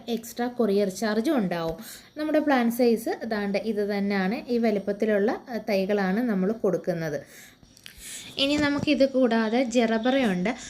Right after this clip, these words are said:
ഹൈബ്രിഡ് വെറൈറ്റിയിൽ വരുന്ന ജെറബറയാണ്. കളറുകളൊക്കെ വിരിഞ്ഞ് വരുന്നതേ ഉള്ളൂ. അപ്പോൾ അതുകൊണ്ട് ഫ്ലവർ വീഡിയോയിൽ നമ്മൾ കാണിച്ചു തരാം. നല്ല പ്ലാന്റുകളാണ് കേട്ടോ. ഫ്ലവറുകളൊക്കെ വിരിഞ്ഞ് വരുന്നതേ ഉള്ളൂ.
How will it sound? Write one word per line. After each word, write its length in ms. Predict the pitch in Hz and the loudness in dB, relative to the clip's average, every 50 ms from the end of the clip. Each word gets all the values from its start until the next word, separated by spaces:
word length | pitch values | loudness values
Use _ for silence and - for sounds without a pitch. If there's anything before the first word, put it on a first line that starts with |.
| - - - | -18 -16 -8
ഹൈബ്രിഡ് 440 | - 269 269 269 269 262 294 311 294 | -2 2 4 4 4 4 4 4 4
വെറൈറ്റിയിൽ 600 | 339 302 294 247 240 233 226 233 233 240 247 269 302 | 4 4 4 4 4 2 2 2 2 0 2 2 2
വരുന്ന 360 | 277 240 208 202 208 226 233 | 2 2 2 2 2 2 2
ജെറബറയാണ്. 840 | 226 233 214 196 196 190 196 202 208 226 240 233 208 190 190 208 262 - - - - - - _ - | 2 2 2 2 2 0 0 0 2 2 2 2 0 0 -2 -2 -4 -6 -10 -16 -20 -20 -14 _ -4
കളറുകളൊക്കെ 760 | 220 208 208 208 214 214 226 226 226 208 - - - - 294 | -2 0 2 2 2 4 4 4 4 2 0 -6 -4 0 2
വിരിഞ്ഞ് 460 | 294 247 226 208 190 185 196 214 240 | 2 4 4 2 2 2 2 2 0
വരുന്നതേ 720 | 233 220 208 190 180 180 190 196 202 196 214 220 233 262 | 0 0 0 0 0 0 0 0 0 2 4 4 6 6
ഉള്ളൂ. 380 | 277 247 196 185 175 190 233 240 - - - - - - - 214 | 6 4 2 2 0 -2 -2 -2 -6 -12 -18 -18 -18 -10 -8 -6
അപ്പോൾ 160 | 208 - 247 | -2 0 0
അതുകൊണ്ട് 440 | 233 214 196 214 214 214 214 214 262 | 0 2 2 0 0 2 2 2 0
ഫ്ലവർ 340 | 262 - 262 226 202 196 190 - 208 | 0 2 2 2 2 2 -2 -4 -4
വീഡിയോയിൽ 500 | 214 226 214 208 202 226 233 233 247 247 | -2 -2 -2 2 2 4 4 4 4 2
നമ്മൾ 200 | 240 226 220 233 | 0 2 0 0
കാണിച്ചു 420 | 233 226 208 196 196 190 185 240 | 0 -2 -2 -2 -4 -4 -2 -2
തരാം. 380 | 208 185 180 196 247 302 269 247 | -2 0 0 -2 -4 -4 -6 -6
നല്ല 600 | 220 202 202 202 214 220 226 247 277 320 392 392 381 - - 190 - - - | -2 0 0 0 2 2 2 0 0 0 -2 -4 -6 -10 -16 -16 -12 -6 -4
പ്ലാന്റുകളാണ് 840 | 208 202 190 190 190 190 208 214 226 214 202 185 175 165 185 220 | -2 0 0 0 0 0 0 0 0 0 0 -2 -2 -2 -2 -2
കേട്ടോ. 160 | 233 202 180 180 - - - - - _ _ | 0 -2 -2 -4 -8 -14 -20 -20 -20 _ _
ഫ്ലവറുകളൊക്കെ 720 | 220 220 214 214 214 233 247 262 262 226 208 - - - 277 | 0 0 2 2 4 4 4 4 4 2 2 0 0 2 2
വിരിഞ്ഞ് 420 | 254 233 220 202 214 226 247 254 | 4 4 4 4 2 2 2 4
വരുന്നതേ 520 | 247 233 208 202 208 214 220 214 269 262 | 4 4 4 4 2 0 2 4 4 4
ഉള്ളൂ. 360 | 226 190 170 175 185 185 180 | 4 4 2 2 2 2 0